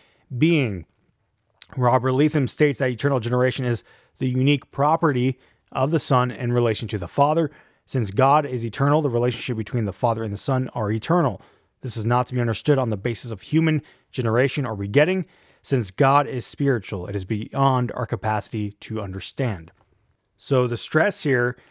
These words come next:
is ultimately the way in which the Father and Son are distinguished according to Scripture and relate to one another. Uh, and so their terms of relation are the begetter and the begotten. Now, Louis Berkhof,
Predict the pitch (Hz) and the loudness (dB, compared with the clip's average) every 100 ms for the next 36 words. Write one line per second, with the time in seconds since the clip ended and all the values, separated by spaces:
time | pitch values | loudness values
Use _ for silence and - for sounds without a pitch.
0 | _ - 123 143 160 175 143 120 123 143 | _ -2 2 2 2 0 2 2 2 2
1 | 160 - _ _ 135 135 135 - 120 - | 2 -2 _ _ 0 2 2 -2 -6 0
2 | 135 131 123 123 123 113 120 110 104 - | 2 2 -2 -2 -2 -2 -2 -4 -2 0
3 | 180 180 170 - - 135 127 113 - 117 | 2 2 0 -4 -8 -2 -2 -2 -4 -6
4 | 123 113 - 127 110 104 104 131 135 - | -4 -6 -4 -4 -2 -2 0 0 -2 -10
5 | - 110 101 98 85 90 - _ _ _ | -6 -4 -2 -2 -4 -8 -16 _ _ _
6 | _ - 110 104 - 123 135 123 120 131 | _ -12 -10 -10 -8 -4 -2 -2 -2 -4
7 | 120 - 147 143 135 113 123 123 165 190 | -4 0 0 2 0 0 -2 0 0 0
8 | 151 135 143 - _ - 120 117 113 113 | 0 -2 -4 -10 _ -2 0 0 -2 -6
9 | 113 135 143 135 - 120 113 104 107 104 | 2 4 4 0 -2 -4 -4 -4 -4 -2
10 | 107 87 80 - _ - 113 110 151 151 | -2 -4 -18 -20 _ -8 -4 2 4 2
11 | - 180 226 156 113 104 - | 2 0 2 2 2 0 -4